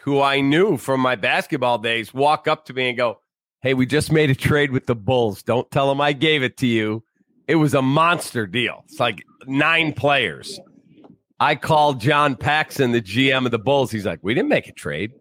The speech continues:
I said, "Well, I'm going to report it in ten minutes." <laughs> And he said, "All right, how did you get this?" And so,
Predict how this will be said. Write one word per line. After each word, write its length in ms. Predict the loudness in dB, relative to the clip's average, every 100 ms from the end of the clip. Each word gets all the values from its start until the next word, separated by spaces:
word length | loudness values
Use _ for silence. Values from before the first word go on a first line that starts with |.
| _ -20 _ _ _
I 120 | -2 -2
said, 340 | 0 0 2
"Well, 140 | 2 4
I'm 300 | 4 2 2
going 240 | 4 4
to 60 | 2
report 460 | 0 0 2 2
it 100 | 0 -6
in 60 |
ten 280 | -4 -2 -2
minutes." 440 | -4 -8 -16 -20 -20
<laughs> 180 | -10 -2
And 200 | -2 0
he 160 | 0 -2
said, 600 | -4 -4 0 0 -2 -8 _ _ _ _ _ _ _ _ _ -2
"All 80 | 0
right, 200 | 0 -2 _ _ _ -20 -20 -8
how 140 | 0 0
did 160 | 2
you 80 | 0
get 220 | 0 -2
this?" 400 | -6 -16 -18 -20 _ _ _ -16 _ -2
And 380 | 0 0 -4 -8
so, 500 | -2 2 2 -2